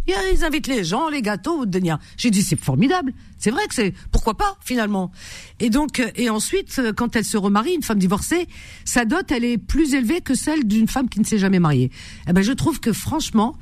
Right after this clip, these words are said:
c'est donner de la valeur à ces femmes qu'on dévalorise dans d'autres régions. Parce que la femme divorcée, on dit, eh, Jella, on la regarde de travers, mskina et tout ça. Alors que là-bas, on, au contraire, on, on, on la, on la rehausse, on lui donne vraiment, on la met sur un trône.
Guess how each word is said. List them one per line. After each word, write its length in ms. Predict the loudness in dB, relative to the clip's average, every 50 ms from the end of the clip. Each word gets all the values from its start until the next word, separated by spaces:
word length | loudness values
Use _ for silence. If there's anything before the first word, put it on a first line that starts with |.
| -18 -18 -18 -14 -10
c'est 140 | 0 2 4
donner 260 | 6 6 6 4 4
de 60 | 4
la 80 | 2 2
valeur 380 | 2 0 0 0 0 -2 0 -2
à 60 | -2
ces 160 | 0 0 -2
femmes 360 | -2 0 0 0 0 0 0
qu'on 160 | 0 0 2
dévalorise 580 | 4 4 4 2 2 2 0 0 0 0 0 2
dans 100 | 0 0
d'autres 300 | 0 0 -2 0 0 0
régions. 320 | 0 2 0 0 -2 -4 -4 -6 -12 -14 -14 -6 -4 -2 0
Parce 140 | 0 0 2
que 80 | 2
la 100 | 2 2
femme 140 | 2 2 2
divorcée, 360 | 4 4 4 2 0 0 2
on 60 | 2
dit, 160 | 4 4 4 4
eh, 80 | 2 2
Jella, 540 | 0 0 0 0 0 0 0 0 0 0
on 60 | 2 2
la 80 | 2
regarde 180 | 2 2 2 2
de 80 | 2
travers, 400 | 0 0 0 0 2 4 4 2
mskina 420 | 2 0 -2 0 2 2 4 4 4
et 40 | 2
tout 140 | 2 0 -2
ça. 100 | -2 -2 -4 -6 -12 -12 -12 -10 -10 -10 -6 0
Alors 220 | 2 2 2 2 2
que 120 | 2 2
là-bas, 600 | 2 4 4 4 4 2 2 2 2 0 0 0 -2
on, 300 | 0 0 0 0 2 0
au 40 | 0
contraire, 380 | 0 -2 -2 0 0 0 0 0 0
on, 360 | 0 2 2 2 2 2 0 -2 -6 -16 -20 -20 -10
on, 220 | -6 -2 0 0 2 4
on 100 | 4 4
la, 260 | 4 4 2 2 0
on 100 | 2 2
la 140 | 2 2 2
rehausse, 480 | 4 2 2 2 2 0 -2 0 0
on 80 | 2 4
lui 140 | 4 4 4
donne 160 | 4 4 2
vraiment, 300 | 2 2 2 2 2 2
on 20 | 2
la 120 | 4 4
met 120 | 4 2
sur 220 | 2 0 -4 -2 0
un 80 | 0
trône. 280 | 0 0 2 4 4 4